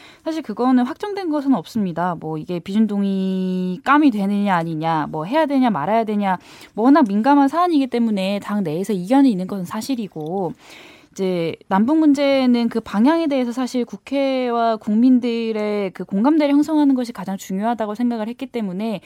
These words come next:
바른미래당은 굉장히 선제적으로 양당의 그 대안인 결의안을 말씀을 드렸었습니다.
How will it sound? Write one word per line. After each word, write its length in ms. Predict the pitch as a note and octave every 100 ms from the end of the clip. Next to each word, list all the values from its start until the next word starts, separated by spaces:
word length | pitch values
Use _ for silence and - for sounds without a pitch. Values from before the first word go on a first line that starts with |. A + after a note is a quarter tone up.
| - - -
바른미래당은 680 | F#3+ A3+ A3+ G#3+ G3 G3
굉장히 340 | G3 E3+ F#3+ F#3+
선제적으로 640 | C4+ C#4+ D4 C4 G#3+ G3+
양당의 800 | C#3+ E3+ G3 G3 E3+ F#3+ F#3+ D3 - - - _
그 200 | - F3 E3
대안인 440 | F#3+ A#3 C4 B3
결의안을 1300 | G3 A3+ C#4+ E3 - _ _ _ _ _ G#3+ G#3 F#3+
말씀을 580 | D#3+ E3 G#3 G3 F#3+ E3+
드렸었습니다. 800 | G3+ A#3+ F#3+ - E3 D3 E3+